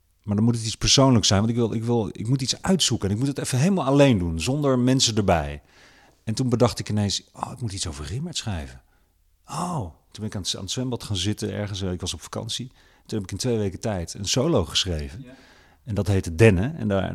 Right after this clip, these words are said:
Speaker 1: die voorstelling heb, heb ik uiteindelijk ook, eh, heel vaak gespeeld, eh, bij Toneel op Amsterdam. Een tour gemaakt. Het was een hele, ik heb Ivo van Hoven zo gek gekregen om dat, eh, <laughs> op het programma te zetten. Terwijl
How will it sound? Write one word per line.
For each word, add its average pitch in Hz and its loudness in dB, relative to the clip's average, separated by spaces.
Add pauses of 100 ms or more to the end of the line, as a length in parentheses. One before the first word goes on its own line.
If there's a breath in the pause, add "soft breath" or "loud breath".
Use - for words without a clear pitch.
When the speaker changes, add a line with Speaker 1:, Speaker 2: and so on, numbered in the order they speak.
Speaker 1:
die 107 -2
voorstelling 101 0
heb, 90 -2
heb 87 -4
ik 87 -18
uiteindelijk 87 -8
ook, 85 -8
eh, 82 -6
heel 98 -2
vaak 92 -6
gespeeld, 92 -2
eh, 90 -6
bij 90 -2
Toneel 87 -2
op - -8
Amsterdam. 82 -6 (580 soft breath)
Een 101 -4
tour 113 4
gemaakt. 82 0
Het 90 -6
was 87 -4
een 92 2
hele, 87 0
ik 82 -6
heb - -10
Ivo 101 -2
van 87 0
Hoven 95 4
zo - -4
gek - -2
gekregen 92 -4
om 90 -2
dat, 87 -4
eh, 82 0 (120)
<laughs> - -16
op 156 4
het - 6
programma 120 6
te 98 0
zetten. 87 2 (640 loud breath)
Terwijl 92 2